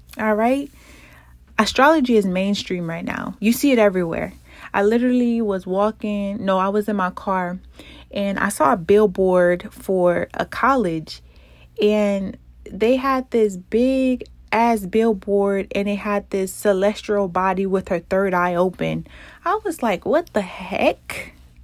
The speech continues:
Like, what the heck is going on? They're soli-, they're soliciting third eyes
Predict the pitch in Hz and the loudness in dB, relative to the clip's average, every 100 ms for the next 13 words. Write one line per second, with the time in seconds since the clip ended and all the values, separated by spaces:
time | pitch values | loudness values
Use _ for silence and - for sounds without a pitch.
0 | - 294 415 339 294 302 392 - 262 294 | 2 4 4 2 2 2 2 2 2 4
1 | 302 320 320 302 - 269 269 262 269 240 | 4 4 2 -2 0 2 4 2 4 2
2 | 254 262 262 269 - - - - 254 269 | 2 0 0 0 -4 -14 -8 2 2 4
3 | 269 285 - 247 - 277 262 247 247 233 | 0 -2 -2 -6 0 4 4 4 2 0
4 | - - - - - - - - 226 240 | -4 -14 -18 -20 -20 -20 -20 0 4 6
5 | 269 - 208 214 254 311 320 320 - | 4 4 2 4 2 2 0 -2 -4